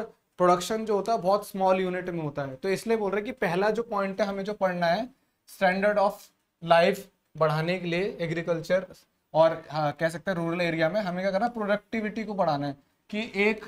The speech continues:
हेक्टेयर पे अगर हम बोले कि ट्वेंटी थाउजेंड टन अगर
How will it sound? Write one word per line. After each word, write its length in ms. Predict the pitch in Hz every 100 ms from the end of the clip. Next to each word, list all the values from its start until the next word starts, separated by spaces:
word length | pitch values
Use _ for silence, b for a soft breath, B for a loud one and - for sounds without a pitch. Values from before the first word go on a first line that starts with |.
| -
हेक्टेयर 400 | 175 - 185 175
पे 180 | 175 185
अगर 540 | 180 151 156 185 220 - _ _ _ _ _ _ _ _ _ _ _ _ _
हम 140 | 170 185
बोले 320 | 175 170 190
कि 140 | 214
ट्वेंटी 520 | 196 190 185 175 214 220
थाउजेंड 560 | 175 160 160 196 240 - _ _ _ _ _ _ _ _ _ _ _ _ _ _ _ _ _ -
टन 260 | 180 208 160
अगर 280 | 160 175